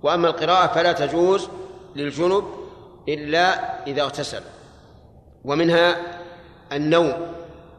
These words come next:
فلا ينبغي للجنب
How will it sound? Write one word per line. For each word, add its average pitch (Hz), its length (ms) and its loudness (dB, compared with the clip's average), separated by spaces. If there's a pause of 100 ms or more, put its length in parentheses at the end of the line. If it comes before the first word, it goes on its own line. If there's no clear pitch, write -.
(840)
فلا 160 320 2
ينبغي 151 380 -2 (1080)
للجنب 135 580 0